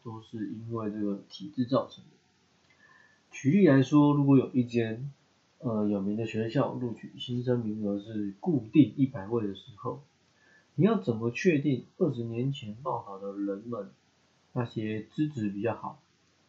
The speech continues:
还是二十年后报考的这个群体的资质比较好呢？我再多说一点，就是在讲说，呃，其实他们并没有先从报名者里面做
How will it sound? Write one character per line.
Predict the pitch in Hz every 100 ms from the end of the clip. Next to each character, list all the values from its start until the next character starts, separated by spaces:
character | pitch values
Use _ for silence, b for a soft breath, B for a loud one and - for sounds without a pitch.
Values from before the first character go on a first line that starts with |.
| -
还 | 113
是 | 117 - -
二 | 160
十 | 113
年 | 110 110 131
后 | 185 131
报 | - 123
考 | 101 101
的 | 101 101 - _ _ _ _ -
这 | 123
个 | 107 95
群 | - 143 131
体 | 156 101
的 | - - - _ _
资 | 135 117
质 | 110 101
比 | - 98
较 | 113
好 | - 139 143
呢？ | 175 - _ _ _ _ _ _ b b b _ -
我 | 107 104 -
再 | 196
多 | 127 143 139
说 | 135 127
一 | 131
点， | 107 95
就 | 113
是 | 110 107
在 | 113
讲 | 101 123 -
说， | 107 104 110 b b b -
呃， | 110 107
其 | - 160 156
实 |
他 | 143 175
们 | 175 127 120
并 | 143 131
没 | 120
有 | 120 107
先 | - 135 139
从 | 139 101 101 - -
报 | 151 110
名 | 104 107
者 | 113 104 104
里 |
面 | 98 101 107 98 95
做 | 101 101